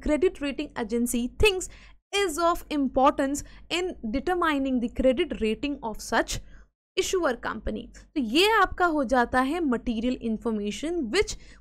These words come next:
these issuers are required to share with the credit rating agencies।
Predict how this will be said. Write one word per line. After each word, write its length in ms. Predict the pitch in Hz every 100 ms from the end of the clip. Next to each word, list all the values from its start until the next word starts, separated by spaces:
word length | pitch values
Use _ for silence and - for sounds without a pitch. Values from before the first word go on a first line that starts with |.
| -
these 500 | 196 285 349 415 427 - - - _ 339
issuers 500 | - 392 311 254 254 269
are 120 | 254
required 600 | 262 - 262 277 359 -
to 40 | 339
share 420 | - 277 240 262
with 360 | 208 220 180 180
the 140 | 359 539 - - _ 254
credit 440 | 247 220 339 -
rating 380 | 202 202 202 262 262
agencies। 540 | 208 208 208 262